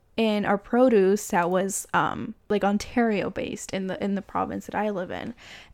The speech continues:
And I was like, "Oh, these must have been new," 'cause he shows me the tomatoes, and I'm like, "I've never seen those tomatoes before, and I was not aware of these changes." And I told him, like, "Oh,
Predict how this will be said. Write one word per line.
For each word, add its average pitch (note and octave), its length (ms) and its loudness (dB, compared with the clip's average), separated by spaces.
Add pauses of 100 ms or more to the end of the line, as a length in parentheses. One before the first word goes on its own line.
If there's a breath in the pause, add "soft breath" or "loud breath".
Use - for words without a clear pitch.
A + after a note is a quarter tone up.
(120)
And A3 180 2
I A3 100 2
was A3+ 140 2
like, G#3 300 2
"Oh, D#4 220 8
these C4 200 6
must A3+ 280 4
have A#3 100 4
been G#3+ 280 0
new," A#3+ 340 4
'cause - 240 -2
he A#3+ 100 4
shows A#3+ 400 6
me G#3 140 -2
the G3 120 -2
tomatoes, G#3+ 460 0
and G3+ 80 -4
I'm G3 80 -2
like, F3+ 240 -4
"I've A3 240 4
never G3+ 460 2
seen B3+ 240 4
those B3 200 4
tomatoes B3+ 520 4
before, B3+ 760 2
and F#3+ 320 0
I G3+ 200 -2
was G3+ 260 -2
not G3 300 0
aware G3+ 560 0
of G#3+ 180 0
these A#3+ 280 0
changes." B3+ 800 0
And A3 320 0
I G3+ 120 2
told C4 340 0
him, G#3+ 160 0
like, F3+ 320 -2
"Oh, B3 320 6